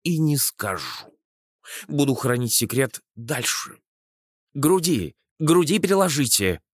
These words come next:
продолжала командовать тётка с шершавыми руками. «Не надо груди!» Я брыкнул ногами.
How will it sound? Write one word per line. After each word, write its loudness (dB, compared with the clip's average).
продолжала -2
командовать -2
тётка 0
с -8
шершавыми -2
руками. -8
«Не -2
надо 0
груди!» -6
Я 0
брыкнул -2
ногами. -6